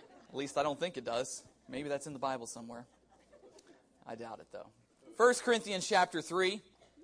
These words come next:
You'll read some scripture here. Again, a, a very familiar passage to us, and want to look at it a little bit, and I just have two principles from this passage for us this evening. In First Corinthians chapter three,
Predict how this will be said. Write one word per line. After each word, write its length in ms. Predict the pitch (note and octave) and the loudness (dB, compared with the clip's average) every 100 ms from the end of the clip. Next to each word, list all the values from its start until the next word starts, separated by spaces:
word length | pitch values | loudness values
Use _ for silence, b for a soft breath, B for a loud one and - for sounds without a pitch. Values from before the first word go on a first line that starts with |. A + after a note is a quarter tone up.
| _ _ _ _ _ _ _ _ b b b b b | _ _ _ _ _ _ _ _ b b b b b
You'll 140 | D3+ D#3 | -4 2
read 220 | G3+ G3+ | 2 4
some 260 | F#3+ D#3+ | 0 0
scripture 460 | C#3 - A#3+ - G#3 | 0 10 10 10 0
here. 240 | E3+ G3+ | 4 4
Again, 260 | F#3 G#3 G3 | 4 4 6
a, 140 | F3 D#3+ | 6 8
a 60 | |
very 260 | F#3 A#3+ G#3+ | 8 8 6
familiar 460 | F3+ F#3 A3 G3 | 0 0 2 2
passage 500 | E3+ F#3 F#3+ F#3+ D#3 - | 2 2 2 -2 -6 -4
to 180 | G#3 A3 | 4 6
us, 240 | A3+ - | 6 2
and 200 | C#3+ C3+ - b b b b b b b b b _ _ _ _ _ - | -2 -4 -12 b b b b b b b b b _ _ _ _ _ 2
want 160 | G#3 | 6
to 60 | A#3+ | 10
look 160 | B3+ B3+ | 10 12
at 160 | A#3 | 10
it 80 | G#3+ | 10
a 40 | |
little 220 | G3+ A#3+ G#3 | 6 6 10
bit, 240 | A#3+ G3 | 10 10
and 180 | E3+ D#3+ | 6 2
I 80 | E3 | 2
just 200 | F#3 A3 | 2 4
have 180 | A3 F#3 | 4 4
two 480 | - A#3 A#3 G3+ F3+ - | 0 -2 -2 -4 -6 -6
principles 580 | A3+ G#3 D#3+ C3+ D#3+ - | -4 -4 -4 -2 -2 -2
from 240 | - D#3+ | -2 0
this 140 | D#3 | -2
passage 420 | - F3+ F#3 D3 - | -2 -2 -2 -4 -4
for 200 | D3 C3+ | 0 0
us 100 | C#3 | -2
this 140 | C3+ | -4
evening. 340 | F3+ D3+ A#2+ - _ _ _ _ _ _ _ _ - | -4 -4 -6 -8 _ _ _ _ _ _ _ _ -8
In 80 | - | 0
First 240 | G3+ G3+ | 0 2
Corinthians 340 | A#3 F#3+ F3+ | -2 -2 -2
chapter 320 | - F#3+ F3+ D#3 | 2 2 2 -4
three, 400 | - G#3+ F3+ | -4 -2 -2